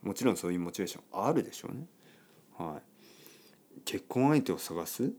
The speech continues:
真面目な恋人を探す？まあ、そういう人も少しいるかもしれないけど、少しだと思います。普通の人は、まあ、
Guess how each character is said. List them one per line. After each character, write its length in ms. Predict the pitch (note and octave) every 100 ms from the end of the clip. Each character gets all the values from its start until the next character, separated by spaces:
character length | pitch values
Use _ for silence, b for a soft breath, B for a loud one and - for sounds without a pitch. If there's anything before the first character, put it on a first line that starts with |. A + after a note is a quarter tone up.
| -
真 180 | A2 G2
面 140 | F#2+ B2
目 60 |
な 120 | B2
恋 260 | B2 A#2 A2
人 120 | G#2+
を 60 | G2+
探 200 | G2+ F#2
す？ 220 | - - A3+ -
ま 100 | F#2+
あ、 20 |
そ 140 | -
う 40 | D3+
い 20 |
う 40 |
人 120 | D3 B2+
も 80 |
少 300 | F2+ - -
し 200 | F#4+ -
い 60 | C3+
る 80 | B2+
か 120 | A#2+
も 100 | G2
し 100 | -
れ 100 | F#2+
な 100 | F2+
い 60 | E2+
け 120 | D#2+
ど、 200 | E2 D#2
少 260 | - - C#3+
し 100 | G2+
だ 100 | E2
と 100 | D3
思 140 | D2
い 60 | -
ま 140 | -
す。 160 | - - _ _ - _ _ - - _ B B B
普 100 | -
通 140 | - G3+
の 100 | B3+
人 640 | - F4+ - C#4+ - - -
は、 340 | - A#2 F2 D#2 - b b b b _ _ _ _ _ _ _ _ _ -
ま 140 | G2
あ、 140 | E2+